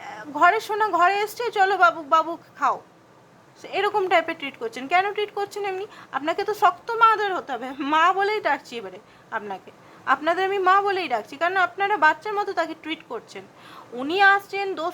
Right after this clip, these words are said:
করে আসছেন, আপনি উল্টে ওনাকে বলছেন, ভালোবাসার কথা বলছেন, বা উনি, উ-, আপনার কী কী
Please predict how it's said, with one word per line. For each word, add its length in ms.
করে 140
আসছেন, 460
আপনি 540
উল্টে 380
ওনাকে 340
বলছেন, 400
ভালোবাসার 540
কথা 200
বলছেন, 520
বা 180
উনি, 280
উ-, 160
আপনার 420
কী 160
কী 260